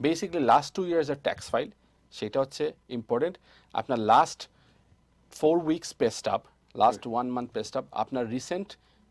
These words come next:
Speaker 1: থ্রি মান্থ ব্যাংক স্টেটমেন্ট, আপনার আইডি, সোশ্যাল সিকিউরিটি কার্ড,
Speaker 2: হুম।
Speaker 1: এই পাঁচটা জিনিস এখানে, ট্যাক্স ফাইল, পে স্টাব, অথবা আপনার সেলফ এমপ্লয়েড থাকলে আপনার Uber-এর যে ইনক-, Uber বা Lyft-এ একটা স্টেটমেন্ট দেয় আপনি কত ইনকাম করছেন,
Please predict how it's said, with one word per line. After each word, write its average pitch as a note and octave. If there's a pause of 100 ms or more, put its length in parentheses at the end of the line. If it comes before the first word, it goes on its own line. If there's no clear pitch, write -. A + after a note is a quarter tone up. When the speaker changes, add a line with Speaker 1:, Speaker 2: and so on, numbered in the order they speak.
(120)
Speaker 1:
থ্রি C#3
মান্থ B2+
ব্যাংক A2
স্টেটমেন্ট, - (420)
আপনার G#2+
আইডি, G#2 (340)
সোশ্যাল G#2+
সিকিউরিটি G2
কার্ড, - (260)
Speaker 2:
হুম। G2 (280)
Speaker 1:
এই F#3+
পাঁচটা C#3+
জিনিস F#2+
এখানে, F2+ (300)
ট্যাক্স D#3
ফাইল, F3+ (640)
পে D#3
স্টাব, E3 (1080)
অথবা D#3
আপনার D3
সেলফ D3
এমপ্লয়েড D#3+
থাকলে E3+
আপনার C#3+
Uber-এর C3+
যে B2
ইনক-, B2
Uber B2+
বা B2
Lyft-এ A#2
একটা A#2
স্টেটমেন্ট B2+
দেয় G#2+
আপনি A2+
কত A2+
ইনকাম A2
করছেন, B2+